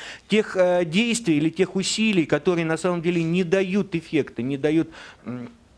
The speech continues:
эффекта ни в плане бизнеса, ни в плане развития, ни в плане организации управления.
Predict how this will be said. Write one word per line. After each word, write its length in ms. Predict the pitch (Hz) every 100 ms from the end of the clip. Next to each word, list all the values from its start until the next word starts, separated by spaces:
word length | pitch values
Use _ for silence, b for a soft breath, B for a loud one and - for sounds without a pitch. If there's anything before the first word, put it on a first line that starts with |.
| _ -
эффекта 340 | 156 185 -
ни 120 | 170
в 60 | 202
плане 260 | 185 156 143
бизнеса, 440 | 151 165 151 -
ни 80 | 170
в 60 |
плане 300 | - 156 143
развития, 600 | 135 139 123 170 170 - 143
ни 120 | 170
в 80 | 175
плане 380 | 160 151 143 135
организации 640 | 123 139 131 160 151 151
управления. 640 | 135 135 135 131 123 110